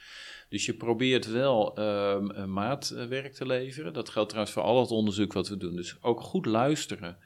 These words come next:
naar de mensen die het betreft, hè. Dus of het nou mensen zijn op een werkplek of in een wijk. Eh, daar de verbinding zoeken, daar ook intensieve projecten doen, ook met studenten. Dus daar zijn we aanwezig. Eh, onze lector, eh, Gezonde Stad,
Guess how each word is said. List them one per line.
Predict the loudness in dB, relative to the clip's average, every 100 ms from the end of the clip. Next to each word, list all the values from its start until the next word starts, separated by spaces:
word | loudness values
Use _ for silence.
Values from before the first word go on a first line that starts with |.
| -20 -20 -14 -4
naar | -2
de | 2
mensen | 2 0 -4
die | -6 -6
het |
betreft, | -6 -8 -4 -4 -4 -8
hè. | -6 -6
Dus | -6 -6
of | -6 -8
het | -8
nou | -6 -4
mensen | -4 -4
zijn | -4 -4
op | -4
een | -4 2
werkplek | 2 0 -4 -4 -4
of | -8 -6
in | -8
een | -6 -6
wijk. | -8 -8 -10 -20 _ -20 -20 -20 -20 _
Eh, | -6 -4
daar | 2 2 2
de | 0
verbinding | -2 0 0 -2
zoeken, | -6 -6
daar | 0 0
ook | 0
intensieve | -4 -6 -6 -6 -8 -8
projecten | -4 0 2 0 -6 -8
doen, | -6
ook | -4
met | -4 -4
studenten. | -4 0 0 0 -4 -8 -8
Dus | -10 -8
daar | -8
zijn | -4 -4
we | -4 -6
aanwezig. | -6 -4 0 0 -2 -6 -8 -10 -20 _ -20 -20 -20 -20 _
Eh, | -6 -4 -2 0 0
onze | -2 -2 -2
lector, | -2 -2 -4 -4 -6
eh, | -8 -6 -6 -6
Gezonde | -8 -8 -6 -6
Stad, | -6 -4 -4 -4 -10